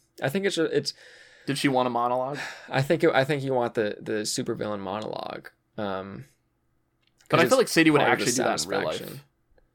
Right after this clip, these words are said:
Speaker 2: Like,
Speaker 1: Sh-,
Speaker 2: Sadie
Speaker 1: actually
Speaker 2: probably
Speaker 1: shoot him?
Speaker 2: would say so.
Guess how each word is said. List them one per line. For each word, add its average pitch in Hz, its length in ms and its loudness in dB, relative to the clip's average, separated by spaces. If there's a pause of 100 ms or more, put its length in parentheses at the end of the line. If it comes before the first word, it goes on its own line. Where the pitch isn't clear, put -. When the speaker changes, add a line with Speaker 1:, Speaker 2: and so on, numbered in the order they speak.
(680)
Speaker 2:
Like, 123 140 -4
Speaker 1:
Sh-, - 40 -6
Speaker 2:
Sadie 180 240 6
Speaker 1:
actually 139 140 0
Speaker 2:
probably 131 300 6
Speaker 1:
shoot 117 40 2
him? 101 100 -4
Speaker 2:
would 117 200 0
say 90 220 -4
so. - 120 -10